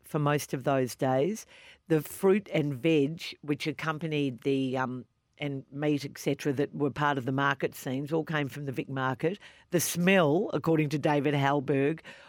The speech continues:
was extraordinary, extraordinarily disgusting. This ballet, um,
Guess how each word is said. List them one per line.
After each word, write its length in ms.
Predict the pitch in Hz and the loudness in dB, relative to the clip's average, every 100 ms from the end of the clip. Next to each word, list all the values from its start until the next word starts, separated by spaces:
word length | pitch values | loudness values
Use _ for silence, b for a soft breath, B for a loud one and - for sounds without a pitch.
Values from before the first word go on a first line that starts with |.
| B | B
was 340 | 156 156 147 - | 2 4 4 0
extraordinary, 960 | 160 - - - 156 160 156 135 131 - _ _ - | -6 -6 -8 0 2 2 0 -2 -4 -8 _ _ -6
extraordinarily 1080 | 185 - - 196 180 156 131 131 131 131 123 | -4 -4 0 4 4 4 2 2 2 2 0
disgusting. 640 | 135 123 - 143 160 131 B B B B | -4 -4 -2 -2 -4 -8 B B B B
This 200 | 202 - | 0 0
ballet, 520 | - 165 160 151 147 | 0 2 4 4 4
um, 240 | 143 143 | 2 -2